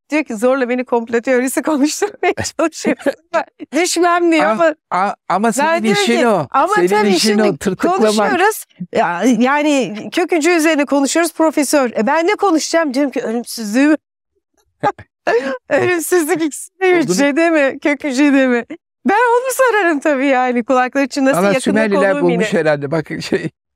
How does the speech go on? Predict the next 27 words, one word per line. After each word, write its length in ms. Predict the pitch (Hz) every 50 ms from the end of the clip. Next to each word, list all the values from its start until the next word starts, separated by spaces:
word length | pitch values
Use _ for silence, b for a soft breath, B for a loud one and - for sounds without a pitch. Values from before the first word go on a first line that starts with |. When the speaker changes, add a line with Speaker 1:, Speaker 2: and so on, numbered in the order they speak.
| _ _ -
Speaker 2:
Muazzez 440 | - 156 170 170 156 175 165 - -
Hilmi 240 | 165 156 160 165 170
Yetiyor 300 | 165 147 - - 185 180
yüzü 220 | 240 220 160 147
Speaker 1:
Evet, 280 | 247 269 262 240 226 202
Speaker 2:
açtı 220 | 180 - - 151
maşallah, 280 | 151 151 147 208 233 226
Speaker 1:
evet. 280 | 208 196 180 156 139 127
Speaker 2:
iyi 140 | 131 139
yaş. 240 | 135 120 - - - _ _ _ _ _
Herhalde 320 | - 185 220 220 175 147 139
okuduğu 340 | 127 - - 147 151 156 160
yerden 380 | 156 147 131 131 131 156 233
şey 220 | - - 180 151 147
çö-, 220 | - - - - -
ama 140 | 254 247 254
Speaker 1:
Tabletlerden 220 | - - - 254 - - - 240
Speaker 2:
söylediği 200 | 240 240 233 233
Speaker 1:
falan. 80 | 226 226
Speaker 2:
sosyal 320 | - 147 139 - - 165 151
olarak 300 | 139 120 117 110 107 -
okuyarak, 640 | - 127 - - - 143 139 120 104 101 - - _ _ _ _ _ _ _ _
iyi 200 | - 160 185 185
beslenerek 600 | 160 135 - - - 123 120 131 143 190 - -
yaşamını 400 | 135 120 - - 127 123 120 123
sürdürüyor. 540 | - - - 117 113 107 107 110 113 110 98
Speaker 1:
Evet. 260 | 180 175 170 180 180